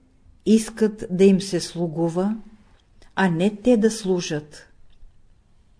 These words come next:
Децата обаче имат готовност да служат. За един орех, който дядото е обещал на внучето си, той радостно, доволно отива да му донесе вода.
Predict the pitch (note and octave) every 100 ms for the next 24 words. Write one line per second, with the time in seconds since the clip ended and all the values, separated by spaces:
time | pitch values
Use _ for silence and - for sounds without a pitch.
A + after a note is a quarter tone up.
0 | _ _ _ _ _ _ - _ - -
1 | F#3+ F#3 F#3 C#4+ C#4+ D#4+ A3+ A3 A#3 A#3+
2 | A#3+ A#3+ G3 A3 A#3 A3+ F#3+ G3 F3+ G3
3 | G3 F3+ F3 E3 - - - - - _
4 | _ _ _ _ _ _ - F#3 F3 F3+
5 | F#3+ F4+ - A3+ C4 B3 B3 B3 B3 G#3
6 | F3 B3 G#3+ G3 F#3 F3+ F3+ F3 A3+ A3+
7 | F#3+ E3+ F#3 A3+ - - G#3 - C#4 C#4+
8 | - - C#4+ C#4 G3 A3 A#3 A3+ A#3 B3
9 | F3+ D#3+ D#3+ F#3+ G3+ G3 G#3 - - _
10 | _ _ B3 A#3+ E4 E4 A3 A3+ F3+ F3+
11 | F3+ - A3+ F#3 E3+ E3+